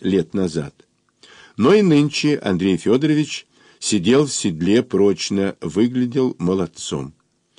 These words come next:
Порадовал старый слуга молодого господина, до слез порадовал. И другой Андрей Федорович, стародубский князь, как раз подоспел.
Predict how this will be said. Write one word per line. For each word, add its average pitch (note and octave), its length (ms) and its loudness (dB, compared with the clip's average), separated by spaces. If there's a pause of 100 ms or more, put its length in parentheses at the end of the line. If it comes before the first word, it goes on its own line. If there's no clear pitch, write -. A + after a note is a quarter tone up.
(260)
Порадовал A2 680 2
старый G#2 500 0
слуга F2+ 680 -2
молодого F2 520 0
господина, E2 800 0 (140)
до F#2 200 -4
слез F#2 460 -2
порадовал. D2+ 580 -8 (1040)
И D3 140 2
другой C#3+ 580 4 (220)
Андрей A#2 460 4
Федорович, G2+ 840 0 (360)
стародубский A2+ 880 0
князь, G2 520 -2
как G2+ 220 -4
раз F2+ 220 -2
подоспел. D#2+ 680 -6